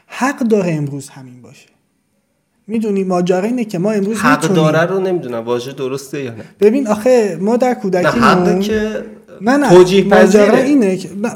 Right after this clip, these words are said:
Speaker 1: در
Speaker 2: می‌دونی
Speaker 1: کودکی
Speaker 2: ملتش چیه، ولی
Speaker 1: ما بر اساس ناخودآگاه این رو پذیرا بودیم، چون نزدیکترین فرد به ما مادر و پدر بوده. می‌گفتیم حتماً این مدلیه، باید این مدلی باشه لابد. هر کاری هم که می‌کنن تضمین پذیره. یعنی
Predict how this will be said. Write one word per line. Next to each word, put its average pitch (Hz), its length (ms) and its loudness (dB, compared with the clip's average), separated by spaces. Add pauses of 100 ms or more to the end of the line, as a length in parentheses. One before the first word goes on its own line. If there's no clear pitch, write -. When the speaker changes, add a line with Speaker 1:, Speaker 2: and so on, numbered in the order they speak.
(160)
Speaker 1:
در 226 160 6
Speaker 2:
می‌دونی 226 360 6
Speaker 1:
کودکی 247 180 4
Speaker 2:
ملتش - 480 2
چیه، 127 180 -8
ولی 131 120 -2
Speaker 1:
ما 247 180 4
بر 202 220 0
اساس 208 400 -4
ناخودآگاه 185 800 0
این 254 160 -2
رو 254 100 -2
پذیرا 165 440 -4
بودیم، 123 280 -16
چون 214 220 -4
نزدیکترین 175 600 -4
فرد 170 260 -4
به 165 60 -4
ما 147 120 -4
مادر 147 340 -4
و 170 40 -2
پدر 131 300 -10
بوده. - 240 -20 (240)
می‌گفتیم 180 460 -2
حتماً 214 240 -2
این 233 120 -2
مدلیه، 151 480 -4 (120)
باید 170 240 -6
این 196 120 -4
مدلی 160 380 -2
باشه 135 300 -10
لابد. 127 360 -18 (960)
هر 277 240 2
کاری 294 200 0
هم 294 120 0
که 262 120 -4
می‌کنن 214 480 -2
تضمین 185 340 -2
پذیره. 165 420 -4
یعنی 165 280 -4